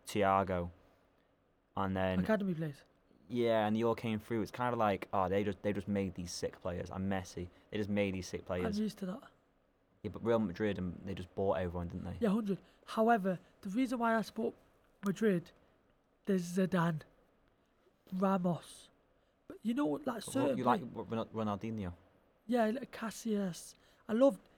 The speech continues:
Speaker 2: the Al-, uh, the Al-, the Galactico, sorry. The Galactico, that team, was one of the best teams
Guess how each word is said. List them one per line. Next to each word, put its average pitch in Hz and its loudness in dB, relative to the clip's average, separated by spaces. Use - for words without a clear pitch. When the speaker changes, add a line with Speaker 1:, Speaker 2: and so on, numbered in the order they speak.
Speaker 2:
the - -2
Al-, 226 4
uh, 277 -4
the 269 -8
Al-, 226 4
the 220 0
Galactico, 214 2
sorry. 175 0
The 214 -8
Galactico, 180 0
that 214 -6
team, 190 2
was 185 -8
one 190 -2
of 180 0
the 180 -4
best - -4
teams 185 -4